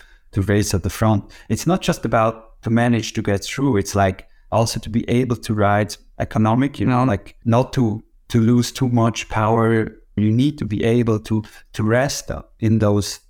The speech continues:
technical situations. Even if you have a big engine and you, you, you're struggling with, with all those, uh, technical bits, you probably will not, not be able to push the night hard up the hill when it's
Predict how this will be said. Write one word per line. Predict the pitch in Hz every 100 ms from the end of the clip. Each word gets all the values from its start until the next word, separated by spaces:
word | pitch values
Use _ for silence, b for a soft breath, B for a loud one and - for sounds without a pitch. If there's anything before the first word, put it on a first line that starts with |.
| -
technical | 120 117 123 - 110
situations. | - - 110 98 95 110 123 92 92 - b b b
Even | - 127 120
if | 117
you | 117
have | 110
a | 107 - _
big | - 110
engine | 107 107 127 110 110 104
and | 104 98
you, | 107 104 - B B
you, | - 110 110 104
you're | 113
struggling | 107 - 113 120 123 117 110
with, | 104 104 - -
with | - 110
all | 92 110
those, | 120 107 104 - - -
uh, | 98 98
technical | 101 - 120 - - 113
bits, | 98 120 107 113 - - b b -
you | 113
probably | - 123 120 117
will | 104 104
not, | 104 104 104 - - _ -
not | 110 107 -
be | 98
able | 110 107 104
to | 107
push | - 120 110
the | 104
night | 101 98 -
hard | 104 104 107
up | 101 -
the | 101
hill | 104 110
when | 101 98
it's | 92